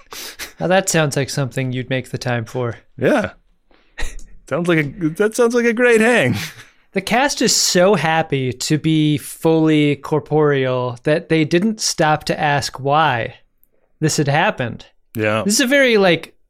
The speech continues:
Speaker 1: uh, Nexus ribbon way to be at this point. Things are going so well, none of them ever stopped to ask why things were going so well. And they
Speaker 2: Right.
Speaker 1: soon find out, uh, when this glitter cloud appears.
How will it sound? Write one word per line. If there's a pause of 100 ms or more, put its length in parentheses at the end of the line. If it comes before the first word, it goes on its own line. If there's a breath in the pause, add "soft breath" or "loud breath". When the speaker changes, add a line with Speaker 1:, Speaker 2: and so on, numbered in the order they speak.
(240)
Speaker 1:
uh, (400)
Nexus
ribbon (560)
way
to
be
at
this
point.
Things
are
going
so
well,
none
of
them
ever
stopped
to
ask
why
things
were
going
so
well. (480 loud breath)
And
they
Speaker 2:
Right.
Speaker 1:
soon
find
out, (500)
uh,
when
this
glitter
cloud
appears.